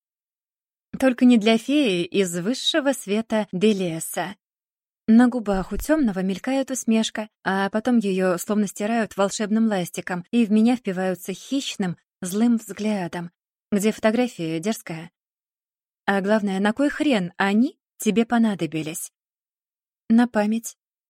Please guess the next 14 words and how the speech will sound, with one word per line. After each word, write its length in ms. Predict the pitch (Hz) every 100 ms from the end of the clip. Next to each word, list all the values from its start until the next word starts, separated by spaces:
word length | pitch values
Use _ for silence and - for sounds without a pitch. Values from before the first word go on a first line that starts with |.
| _ -
Я 240 | 208 208
тут 160 | 226 233
же 80 | -
прикусываю 640 | 190 220 - 196 208 196
язык. 400 | 180 170 180 - _ -
Запоздало 580 | 175 196 196 175 190 185
понимаю, 400 | 190 196 214 208
что 380 | - 180 175 -
лучше 360 | 196 233 - 240
его 180 | 220
не 160 | 233 226
злить 280 | 214 254 190
ещё 240 | - 175
больше. 440 | 156 175 - 190